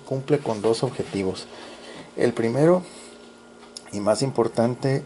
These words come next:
es un seguro, ok, es un seguro porque,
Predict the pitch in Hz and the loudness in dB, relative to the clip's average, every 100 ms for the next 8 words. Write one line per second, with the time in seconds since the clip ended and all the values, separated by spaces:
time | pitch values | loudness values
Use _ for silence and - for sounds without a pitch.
0 | - 107 - 120 117 123 113 110 113 - | -4 -4 -2 -2 -2 -2 0 2 0 0
1 | - - - - - - - - 107 98 | -12 -20 -20 -20 -20 -20 -20 -12 -8 -4
2 | 113 113 - - 123 147 143 - 135 127 | 0 -2 -2 0 0 2 2 2 2 4
3 | 143 147 - 120 135 139 147 147 | 4 2 4 4 4 0 -2 -2